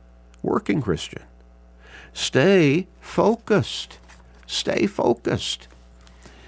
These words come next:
In First Timothy chapter four, First Timothy chapter four, and let's look at verse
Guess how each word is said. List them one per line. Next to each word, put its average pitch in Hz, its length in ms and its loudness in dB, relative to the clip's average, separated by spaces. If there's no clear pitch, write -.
In 123 280 0
First - 400 -2
Timothy 139 260 0
chapter 123 360 -2
four, - 480 0
First - 320 -2
Timothy 117 240 0
chapter 98 400 -2
four, 82 480 -2
and 104 340 2
let's 151 280 0
look 131 360 0
at 92 200 0
verse 98 500 0